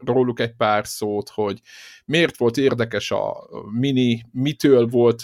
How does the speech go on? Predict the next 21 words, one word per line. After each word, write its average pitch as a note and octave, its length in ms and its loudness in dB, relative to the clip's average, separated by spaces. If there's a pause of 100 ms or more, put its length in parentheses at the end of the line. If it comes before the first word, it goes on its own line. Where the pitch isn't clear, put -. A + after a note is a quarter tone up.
más A#2 600 0
a G#2 240 0
nem A2 200 -2
tudom G#2 220 -4
melyik G#2 240 -2
japán A2 380 0
kis - 220 -8
autó, G2+ 300 -2
mint F#2+ 160 -8
az - 100 -12
összes A#2 380 -6
többi, G#2+ 200 -4
tehát A2+ 180 -2
hogy A#2 100 0
mit C#3+ 200 -2
vezettek A#2+ 560 2
be, A2 120 2
milyen A2+ 640 0
érdekes, A2+ 480 -2
tehát A#2 160 0
hogy C3+ 140 2